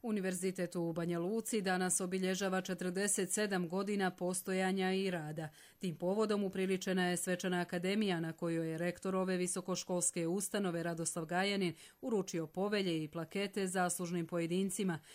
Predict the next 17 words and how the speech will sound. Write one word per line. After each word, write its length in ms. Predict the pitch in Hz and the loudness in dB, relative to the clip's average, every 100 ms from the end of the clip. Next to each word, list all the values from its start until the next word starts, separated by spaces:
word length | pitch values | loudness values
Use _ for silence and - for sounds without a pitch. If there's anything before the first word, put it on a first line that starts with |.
| - | -6
Na 180 | 220 175 | 0 0
ovom 200 | 160 160 | 0 -2
univerzitetu 840 | 165 160 160 160 156 180 196 220 | -2 -2 -4 -6 -4 -2 -2 -2
trenutno 420 | 214 190 180 175 180 | -2 0 0 -2 -4
studira 440 | - 190 196 185 | -2 -2 0 0
petnaest 500 | 196 208 208 175 - | 0 -2 0 0 -2
hiljada 340 | 196 185 170 | -2 0 0
studenata 600 | 165 - 208 208 180 170 | -2 -2 0 2 0 0
iz 180 | 175 165 | 0 0
Republike 460 | 170 180 175 170 165 | -2 -2 -2 -2 -2
Srpske 460 | - 208 - 185 | -2 -2 -2 0
i 80 | 165 | 0
inostranstva 680 | 165 160 - 196 214 - 214 | 0 -2 0 0 0 0 0
na 260 | 202 190 196 | 2 2 0
tri 260 | 190 202 | -2 -4
ciklusa 500 | 190 - 160 165 156 | -4 -4 -4 -2 0
studija. 500 | - - 185 175 165 | 0 0 -2 0 -2